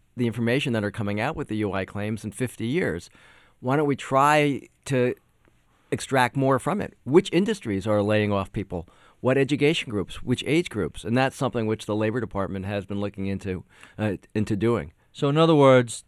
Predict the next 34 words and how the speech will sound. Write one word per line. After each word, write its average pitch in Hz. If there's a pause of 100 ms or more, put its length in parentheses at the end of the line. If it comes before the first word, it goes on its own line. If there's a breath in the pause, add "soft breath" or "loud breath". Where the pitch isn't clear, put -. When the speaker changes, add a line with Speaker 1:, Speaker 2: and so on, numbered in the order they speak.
Speaker 2:
take 147
the 135 (200)
data 117
and 113
try 120
and 113
slice 120
it 117
a 110
little 110
finer 113
by, 107 (320 soft breath)
by 110
sector, 123
by 110
education 107
level, 101
by 101 (200)
geography. 123
Speaker 1:
Exactly. 123
Speaker 2:
What, 143
what 143
else 147
do -
you 151
look 147
at 101
there? 82 (120)
Speaker 1:
Well, 135
those 190
are 185
the 156
main 139
things. 110